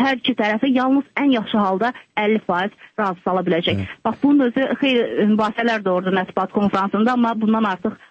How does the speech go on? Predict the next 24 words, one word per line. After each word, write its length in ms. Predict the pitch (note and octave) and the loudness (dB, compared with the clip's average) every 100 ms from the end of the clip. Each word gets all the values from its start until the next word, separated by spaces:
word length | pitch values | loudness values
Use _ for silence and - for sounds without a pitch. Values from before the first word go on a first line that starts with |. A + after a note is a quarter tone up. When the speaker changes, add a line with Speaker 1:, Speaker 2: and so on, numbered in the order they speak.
| _ | _
Speaker 1:
açıqlama 440 | G3 - - G3 G#3 | -6 -4 0 0 0
gətirmədilər 600 | F#3+ F3 E3+ D#3+ C#3 D#3 G3 | 0 -2 0 0 0 0 0
həmsədrlər. 540 | F3 F3 C#3+ C#3 D3+ | 0 2 0 2 0
Speaker 2:
E, 40 | |
çox 200 | E3 F3+ - | 2 2 2
sağ 120 | F3+ F3 | 2 2
ol, 60 | E3 | 2
Şahnaz. 500 | E3 D#3+ D#3 F3+ - - - - | 0 2 2 0 -2 -14 -14 -2
Minsk 360 | F3 G#3+ - | 2 2 0
qrupu 400 | G3+ F3+ D#3+ G3+ F#3+ | -2 -2 0 2 2
həmsədrlərinin 840 | F3 D#3+ D#3+ D3+ D3+ D3 D3+ E3 | 2 2 0 0 0 0 0 0
bugünkü 280 | D3+ D3 D#3+ | 0 0 0
mətbuat 400 | D#3 C#3+ - D3 | -2 -2 -2 -2
konfransından 720 | - C#3 - C3 B2+ B2+ C#3 C3 | 0 -2 0 -2 0 0 0 0
Şahnaz 400 | B2+ B2 C3+ A2+ | 0 0 0 0
Bəylərqızı 600 | B2+ B2 B2+ A#2 A2+ C3 A#2 | 0 0 0 -2 -4 -4 0
danışdı. 560 | A2+ A2 G#2 - F3 - - - - | 0 0 -2 0 0 0 -8 -20 -2
İndi 240 | F3+ G3+ B3 | 0 2 2
isə 180 | A3+ A3 G3 D#3 B2 - | 2 2 2 -2 -8 -4
keçmiş 520 | F#3 - G3 G3+ - | -2 0 0 0 0
İqtisadi 500 | F3 - F3 E3 F#3 | -4 -2 0 2 2
İnkişaf 300 | - F3+ D3+ | 2 0 0
Naziri 460 | D#3 D3 C3+ D#3 F3+ | 0 2 0 0 0
Fərhad 360 | D#3+ D3+ E3 | 0 2 2